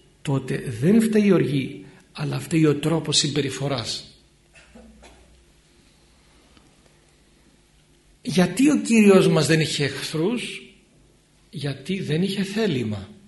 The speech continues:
Το θέλημά του ήταν το θέλημα του πατρός του.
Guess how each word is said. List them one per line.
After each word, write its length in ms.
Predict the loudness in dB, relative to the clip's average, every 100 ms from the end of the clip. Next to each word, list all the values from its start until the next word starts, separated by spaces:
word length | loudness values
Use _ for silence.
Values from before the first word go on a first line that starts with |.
| _ _ _ _ _ _ _ _ _ -20 -20 -18
Το 100 | -8 -4
θέλημά 560 | 2 4 6 4 2
του 80 | 0
ήταν 160 | 0 0
το 80 |
θέλημα 380 | 0 2 2 2
του 120 | 0
πατρός 520 | -2 -2 0 -2 -2
του. 140 | -6